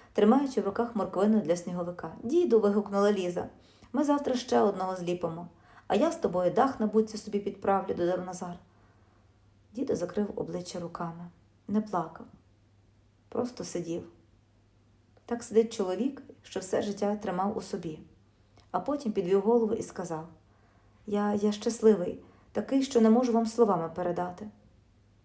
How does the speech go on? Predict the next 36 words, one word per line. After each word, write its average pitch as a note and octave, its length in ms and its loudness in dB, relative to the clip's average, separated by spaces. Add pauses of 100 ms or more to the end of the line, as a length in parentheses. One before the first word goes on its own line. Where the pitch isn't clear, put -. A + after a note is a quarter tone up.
(240)
Весна - 340 -4
настала F#3+ 400 -2
рано, E3 260 -2
на F3+ 100 -6
подвір'ї C4+ 360 0
знову, F3 400 -4 (120)
знову F3+ 280 -2
пахло F3+ 340 2
вологістю, G#3 680 0 (360)
а A3+ 80 2
тато E4+ 260 0
вже G3 120 -2
встиг B3 280 0
підсадити G3 520 0
кущі - 300 -6
смородини, F3 640 -2 (260)
бо F#3+ 100 0
діти C#4+ 240 0
будуть E3+ 300 -4
рвати. E3 420 -4 (360)
Олена C4+ 300 4
мила F#3 240 2
вікна, G#3+ 460 -4 (360)
а G3 120 2
Марія B3+ 400 0
обирала G3 400 2
фарбу F3+ 380 0
для D#3+ 200 -6
ремонту. D#3+ 500 -8 (140)
Андрій D4 400 2
ви-, A3 200 6
відміряв, G#3 580 -2
куди G3+ 200 0
приб'ють F3+ 380 -6
нову E3 160 -6
стіну. D#3+ 380 -10